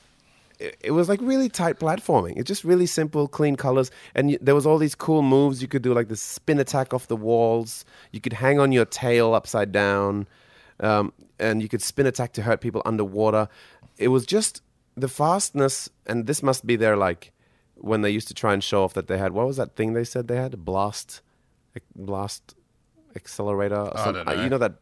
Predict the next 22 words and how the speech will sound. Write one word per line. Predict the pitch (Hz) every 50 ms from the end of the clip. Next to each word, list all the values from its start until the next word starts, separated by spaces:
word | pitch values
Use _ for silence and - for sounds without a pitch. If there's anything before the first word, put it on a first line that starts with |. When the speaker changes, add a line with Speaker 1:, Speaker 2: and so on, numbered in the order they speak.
| _ _ _ _ _ _
Speaker 1:
that | 110 113 120 110 -
fake, | - - - - - - - 165 156 135 120 107 - -
full, | - - - - 135 131 120 113 113 113 110 - - _ _ - -
<laughs> | - - - _ -
made-up | 127 135 135 147 135 139 127 113 117 110 - - _ - - - - - - - - - _ _ - - - - - _ _ -
thing | 147 143 135 131
they | 120 120
used | 120 120 - -
to | 107
say | - - 113 107
that, | 107 95
like, | 101 101 95 - -
Super | - - - - 175 143 151
Nintendo | 127 113 98 123 117 104 98
doesn't | 104 101 90 98 107
have | 107 98 87
this, | 110 98 - - -
but | 101 82 80
Mega | 110 127 135 143 135
Drive | 110 123 107 98 92 110
has | 113 104 98
the | - 101 90 82 82